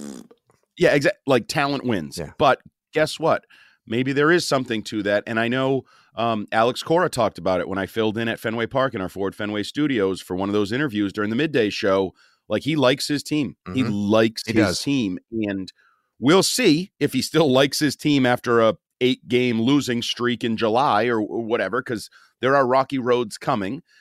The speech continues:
Speaker 1: Um, and it's not like they've built up this, you know, eight-game lead in the East. So when they stumble, no, when they stumble, they're gonna be back in last place and they're gonna be back looking up at other teams. But this team has a certain, I guess, energy, as you
Speaker 2: Mm-hmm.
Speaker 1: said.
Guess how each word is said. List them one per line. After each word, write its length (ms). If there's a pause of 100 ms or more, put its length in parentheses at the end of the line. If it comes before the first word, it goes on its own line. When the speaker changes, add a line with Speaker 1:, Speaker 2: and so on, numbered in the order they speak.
(140)
Speaker 1:
Um, 280
and 160
it's 140
not 160
like 180
they've 220
built 300
up 240
this, 420
you 120
know, 180 (180)
eight-game 560
lead 240
in 80
the 180
East. 240
So 120
when 160
they 140
stumble, 460
no, 140
when 200
they 100
stumble, 420
they're 140
gonna 100
be 100
back 260
in 100
last 260
place 320
and 60
they're 80
gonna 80
be 80
back 260
looking 320
up 140
at 100
other 160
teams. 360
But 280 (1040)
this 200
team 360
has 320
a 140
certain, 600 (640)
I 60
guess, 280
energy, 380
as 120
you 100
Speaker 2:
Mm-hmm. 80
Speaker 1:
said. 180